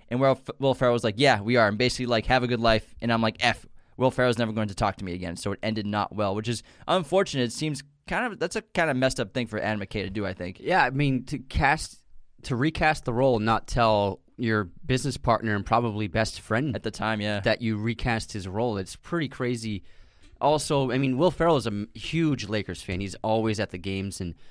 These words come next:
Speaker 2: you know, he's been a massive fan of theirs for forever. And so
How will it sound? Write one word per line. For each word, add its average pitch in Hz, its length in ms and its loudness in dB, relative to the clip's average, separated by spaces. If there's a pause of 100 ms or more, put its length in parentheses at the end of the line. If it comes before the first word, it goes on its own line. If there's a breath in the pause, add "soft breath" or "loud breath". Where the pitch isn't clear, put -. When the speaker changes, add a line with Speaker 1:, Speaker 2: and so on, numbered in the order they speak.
(160 soft breath)
Speaker 2:
you 98 100 -6
know, 95 80 0
he's 95 220 -6 (240)
been 117 120 -2
a 107 60 -2
massive 98 400 -4
fan 98 260 -4
of 87 80 -8
theirs 90 220 -4
for 90 300 -8 (120)
forever. 98 500 -2
And 87 140 -4
so 90 300 -4